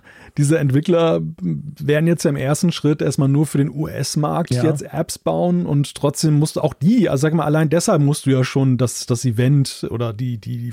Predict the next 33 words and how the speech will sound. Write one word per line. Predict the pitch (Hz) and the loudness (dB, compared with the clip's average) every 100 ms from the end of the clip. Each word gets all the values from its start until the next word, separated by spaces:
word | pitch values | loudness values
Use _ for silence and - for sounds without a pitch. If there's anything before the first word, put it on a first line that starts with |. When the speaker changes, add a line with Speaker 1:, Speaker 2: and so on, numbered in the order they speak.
| - | -8
Speaker 1:
weitere | 117 135 - 127 | -4 -2 -2 -4
Vorstellung | - 131 147 - 131 127 123 120 - - - | 0 0 0 -2 0 0 0 -2 -10 -20 -6
international | - 185 156 135 - 127 135 | 0 2 2 0 0 0 2
aufziehen, | 135 120 170 - - 120 139 - - - | 0 -2 -4 -4 -2 0 0 -4 -20 -4
weil | 123 | 0
du | 131 | 2
ja | |
nicht | 135 135 | 2 0
auf | - | -2
der | 117 | 0
einen | 127 | 2
Seite | 139 139 156 | 2 2 2
die | 127 | 0
Entwickler | 131 127 143 143 | 2 0 0 -2
international | 131 143 139 135 135 131 143 | -2 0 0 0 0 0 0
mit | 143 | 0
ins | 123 | 0
Boot | 135 147 | 0 2
nehmen | 143 156 | 2 2
kannst, | 165 156 160 | 2 0 0
aber | 131 | -2
dann | 131 139 | -2 -2
sagst | 131 135 - | 0 -2 -2
du, | 131 127 143 | -2 -2 -4
„Ja, | 208 185 | -8 -6
das | 135 | -4
ist | 139 | -4
jetzt | 127 | -4
U-S-only“, | 117 113 120 - 117 117 107 | -6 -8 -8 -8 -8 -8 -4
ne? | 147 196 | -2 -2
Also | 131 | -2
da | 123 120 107 | -2 0 0
Speaker 2:
Nee. | 104 113 | -2 -6